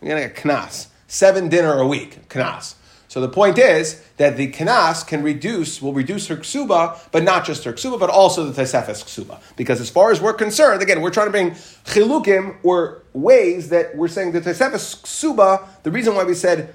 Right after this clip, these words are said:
Ratzah Lahaisef, not Lichtaiv, is because it just gets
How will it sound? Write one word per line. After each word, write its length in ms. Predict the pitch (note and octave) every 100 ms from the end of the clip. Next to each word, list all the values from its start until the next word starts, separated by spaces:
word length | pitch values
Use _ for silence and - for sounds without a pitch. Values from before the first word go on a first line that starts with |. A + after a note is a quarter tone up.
| _
Ratzah 340 | - - E3+ D#3
Lahaisef, 440 | B3 D4 - E3
not 180 | F#3 G3
Lichtaiv, 500 | C4+ - G3 F3+ -
is 160 | G#3+
because 500 | E3 F3+ G#3 G3 F3+ - -
it 80 | E3
just 220 | G#3+ E3+
gets 180 | F3+